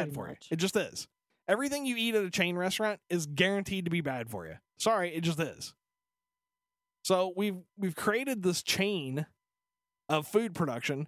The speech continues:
Speaker 2: where everything that comes out the other end is not good. And I just don't see how it's ever gonna change. So my suggestion, always eat barbecue at your local barbecue establishment. Guaranteed
Speaker 1: Well, I
Speaker 2: to
Speaker 1: mean,
Speaker 2: be
Speaker 1: you can have certain things, but you have to do them in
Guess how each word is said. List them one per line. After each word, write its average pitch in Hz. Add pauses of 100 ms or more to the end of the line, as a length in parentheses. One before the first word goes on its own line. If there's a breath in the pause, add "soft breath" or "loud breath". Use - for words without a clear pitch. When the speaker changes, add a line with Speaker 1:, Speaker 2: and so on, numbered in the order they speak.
Speaker 2:
where 165
everything 233
that 185
comes 185
out 180
the 185
other 170
end 202
is 170
not 185
good. - (1600)
And 165
I 180
just 185
don't 202
see 185
how 180
it's 160
ever 151
gonna 127
change. - (1300)
So -
my 165
suggestion, 185 (200)
always 156
eat 143
barbecue 123
at 98
your 92
local 104
barbecue 104
establishment. - (680)
Guaranteed 269
Speaker 1:
Well, 277
I 269
Speaker 2:
to 262
Speaker 1:
mean, 262
Speaker 2:
be 254
Speaker 1:
you 247
can 240
have 240
certain 175
things, 175
but 147
you 160
have 151
to 151
do 151
them 147
in 147